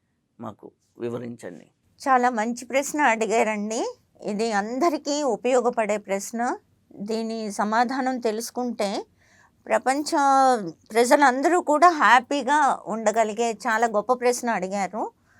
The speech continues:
Speaker 2: అది చెప్పడానికి ప్రయత్నిస్తాను. మెలకువ, కల, గాఢ నిద్ర అనే పదాలకే జాగ్రత్త, స్వప్న, సుషుప్తి అనే పదాలు వాడతారు. అయితే దీని గురించే గురుదేవులు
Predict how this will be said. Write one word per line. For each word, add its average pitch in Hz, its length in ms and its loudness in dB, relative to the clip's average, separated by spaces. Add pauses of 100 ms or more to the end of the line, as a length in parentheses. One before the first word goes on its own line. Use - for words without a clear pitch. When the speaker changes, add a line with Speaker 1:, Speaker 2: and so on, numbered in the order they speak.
(340)
Speaker 2:
అది 202 560 -2
చెప్పడానికి 180 460 -4
ప్రయత్నిస్తాను. 185 1000 -4 (880)
మెలకువ, 262 840 0 (220)
కల, 214 460 6
గాఢ 190 300 4
నిద్ర 185 460 0 (340)
అనే 208 180 0
పదాలకే 190 800 2 (340)
జాగ్రత్త, 226 840 2
స్వప్న, 226 540 0 (100)
సుషుప్తి 190 640 -6 (120)
అనే 202 160 -4
పదాలు 185 400 0
వాడతారు. 165 760 -4 (840)
అయితే 233 260 -2
దీని 240 400 -2
గురించే 302 760 0
గురుదేవులు 277 680 2